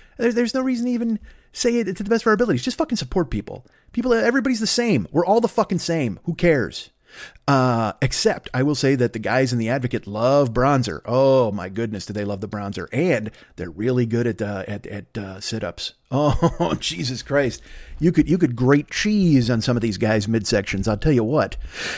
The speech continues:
And it speaks to how fat I am that the first thing I thought when I saw the guys, if, if that doesn't show you I'm not gay, I don't know what does. I was like, "Look at that guy's abs, uh, look at those midsection. I could grate cheese for nachos on that guy's midsection." There you go. Now you're like, "Well, Mike doesn't like cock, he likes nachos."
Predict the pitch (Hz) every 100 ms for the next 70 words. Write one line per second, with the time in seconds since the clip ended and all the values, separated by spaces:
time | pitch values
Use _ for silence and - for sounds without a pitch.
0 | - 131 131 - - 190 - 139 131 -
1 | 185 131 117 123 131 - 151 139 135 127
2 | 160 160 120 113 135 131 123 123 147 147
3 | 143 143 135 196 226 131 127 139 135 123
4 | 123 135 127 123 139 147 143 139 185 185
5 | 110 101 120 117 120 147 180 160 - 120
6 | 117 120 123 - - 139 135 190 202 143
7 | 180 185 135 - 127 190 123 120 147 -
8 | 180 214 180 139 139 226 - 143 127 131
9 | 120 - 120 110 123 107 120 107 107 98
10 | 127 135 156 190 127 120 147 131 113 143
11 | 139 165 120 101 101 98 - 110 131 131
12 | 123 143 147 - - -